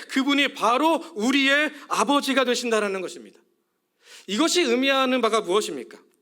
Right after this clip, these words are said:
여러 가지가 있겠죠. 그런데 특별히 이 온세대 기도회 시간에는 주로 우리가 기도에 대해서 살펴보니까, 이 기도와 관련해서 한 가지만 우리가 생각해 보면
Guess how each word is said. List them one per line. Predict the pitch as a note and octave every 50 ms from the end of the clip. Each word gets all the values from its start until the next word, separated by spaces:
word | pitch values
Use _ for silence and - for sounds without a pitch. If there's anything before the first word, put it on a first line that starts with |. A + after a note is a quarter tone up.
| _ _ _ _ _ _ _ -
여러 | F3+ G#3 C4+ D4+ D4+
가지가 | C#4+ C#4 A3+ B3+ B3+ G3+
있겠죠. | D#3 - - G3+ - - - A#2 - - _ _ _ _ _ _ _ _
그런데 | - F3+ F3 -
특별히 | A#3+ A#3 - B3 A3 G#3+ A3 G#3+ G#3+ G#3+ G#3 F3 F#3 G3
이 | G#3
온세대 | D#3 D#3 E3+ F#3+ G#3 A#3 A3+ A3 A3 G#3
기도회 | G#3 F3+ E3 G3 F#3 F#3 F#3 F3+ F3
시간에는 | E3+ F3 F3 E3 E3 D#3 D3 D#3 F3 A#3 A#3+ G#3 C3+ - - - - _
주로 | - - F#3 F#3 F#3
우리가 | E3+ E3+ F3 E3 D#3
기도에 | D#3 - - F3+ E3+ C4+ D4 D4 C#4 B3
대해서 | G3 F#3+ F3+ E3+ - E3+
살펴보니까, | D3+ E3 E3 - F3 D#3 B2 G#2+ G#2 G2+ - - G3+ F#3+ D3 G2+ - - _ _ - - -
이 | - D3 D#3+
기도와 | D#3 - - F#3 E3+ A3 A3 G#3+ G#3
관련해서 | G3+ F#3+ G3 F#3+ F#3+ F#3+ F#3 - G#3
한 | A#3+ C#4+
가지만 | D4 C#4 A3 A3 G#3 F#3+ F#3 F#3 F3 F3+ - - - -
우리가 | D#3 D3+ D3+ D#3+
생각해 | D#3 - G3 G3+ F#3 - G#3 F#3+
보면 | - A#2 G#2 A#2 D#3+ G#3 G3+ C3+ G2 -